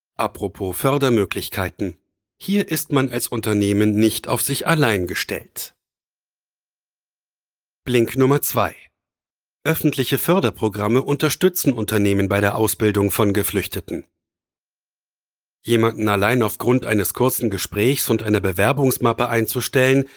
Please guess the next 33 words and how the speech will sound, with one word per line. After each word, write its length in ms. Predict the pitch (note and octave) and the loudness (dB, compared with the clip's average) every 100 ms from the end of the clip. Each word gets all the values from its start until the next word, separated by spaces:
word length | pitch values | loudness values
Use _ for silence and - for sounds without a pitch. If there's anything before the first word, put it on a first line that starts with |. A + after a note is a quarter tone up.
| - - | -20 -4
birgt 240 | D3+ D3+ | -2 -2
immer 240 | - G3 F3+ | 0 2 2
die 100 | C3+ | 2
Gefahr 480 | B2+ - G#2 F#2+ - | -2 0 0 0 0
einer 180 | B2+ | 0
Fehlentscheidung. 920 | B2 - D#3+ E3 A#2 - F#2+ F2 F2 - _ _ _ _ _ _ _ | 0 0 0 0 -2 0 0 -2 -6 -12 _ _ _ _ _ _ _
Das 200 | A#2+ A2 | -4 -2
gilt 200 | - A2 | 0 -2
besonders, 600 | - G#2 G#2 G2 B2+ - | -2 -2 0 2 0 0
wenn 120 | C3+ C3 | 2 2
es 160 | B2+ | 2
um 100 | C3+ | -2
einen 260 | A#2+ B2 C3 | 2 2 2
Ausbildungsplatz 880 | D#3+ F3 - A#2+ G#2 - G#2 - | 0 0 0 2 2 0 -2 -2
geht, 280 | - A2 - - - _ - | 0 0 0 -8 -20 _ -2
da 180 | C3+ C3+ | 0 0
die 180 | C#3 | -2
Azubis 560 | C#3 C#3 - G#3 F3 E3 | -2 -4 -2 -2 -2 -2
in 120 | C#3 | -2
Spee 540 | A2 - A2+ A2 B2 C3 | -2 -2 0 2 2 2
vor 260 | - C#3 | 4 2
ihrer 300 | C3+ C3 A2 | 2 0 0
Flucht 380 | G#2 B2 B2+ - | 0 0 -2 -2
oft 320 | - C3+ - - | -2 -2 -4 -2
bloß 260 | C3+ C3+ | 0 0
die 140 | - D3 | -4 -4
Schule 340 | - A3 C#3 | 0 2 2
besucht 400 | G#2 F#2+ G#2 - | 0 -2 -4 -2
haben 380 | A2 G#2 G#2+ - | 0 2 0 0
und 280 | - B2+ - | 2 2 2
wertvolle 480 | A2+ G2+ - A2+ A#2 | 0 0 2 2 2
Berufserfahrung 920 | C#3 C#3 G3 - B2+ - F#2+ F#2 F2 | 0 0 -2 -2 -4 -2 -2 -2 -6
fehlt. 540 | - G2 - - - | -4 -4 -6 -12 -18